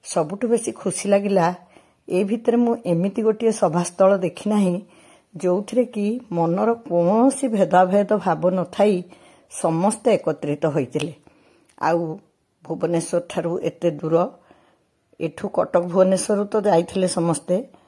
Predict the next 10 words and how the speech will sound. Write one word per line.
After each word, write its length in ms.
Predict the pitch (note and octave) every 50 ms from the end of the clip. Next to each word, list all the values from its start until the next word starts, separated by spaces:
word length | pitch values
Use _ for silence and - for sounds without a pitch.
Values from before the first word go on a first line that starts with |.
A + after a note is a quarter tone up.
| _ _ _ _ _ _ -
ତା 240 | E3 E3 F3 G3 G3+
ବାଦେ 540 | F#3 F#3 F3+ G3 G#3 F#3 F3 D#3 D#3 E3+ - -
ଓଡ଼ିଶାର 540 | - - E3+ E3+ F3+ F#3+ - - G3+ G3+ G#3+
ପ୍ରତି 480 | G#3+ G#3+ - F3+ E3+ - - - B3+ B3
କୋଣରୁ, 520 | - - F3+ E3+ E3 E3+ E3 D#3 C#3 D3+ - _ _ -
କୋରାପୁଟ, 480 | - E3+ E3 E3 D#3 D#3 - E3 D#3+ -
କଳାହାଣ୍ଡି, 600 | - - E3 D#3 D#3 D3+ D#3+ E3 D#3+ D#3 D#3+ E3
ନବରଙ୍ଗପୁର, 640 | E3 E3 D3+ D3+ E3 D#3 C#3+ D#3+ D3 - E3 D#3+ D3+
କେନ୍ଦୁଝର, 640 | D#3 E3+ E3 D3+ D3+ D3 D#3 C#3 - E3+ D#3+ E3 E3
ହଦଗଡ଼, 600 | C#3+ D#3 D3 D3 D#3+ D3+ C#3+ D#3+ D#3 F3 F#3